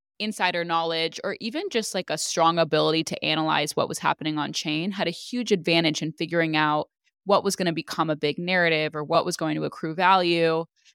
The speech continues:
And it was a little bit of, like, the rich get richer scenario. I even wrote a piece earlier this week called Towards Crypto Literacy, and I was talking about how a lot of the products and companies that unfortunately, like,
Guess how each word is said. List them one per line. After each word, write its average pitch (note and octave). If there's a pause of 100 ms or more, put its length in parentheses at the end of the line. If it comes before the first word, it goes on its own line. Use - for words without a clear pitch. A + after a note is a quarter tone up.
(100)
And F#3+
it -
was F3
a F3
little A#3+
bit G3+
of, E3+
like, D#3+ (300)
the F3
rich D#3+
get E3
richer D#3
scenario. E3
I -
even A3
wrote F3
a E3+
piece -
earlier E3+
this D#3+
week D#3+ (360)
called E3+
Towards E3
Crypto E3
Literacy, D#3+
and F3
I D#3+
was D#3+
talking G3+
about D#3+
how D3+
a -
lot F3
of C4+
the D#3+ (180)
products F#3+
and D#3
companies E3
that D3+ (300)
unfortunately, E3
like, C#3+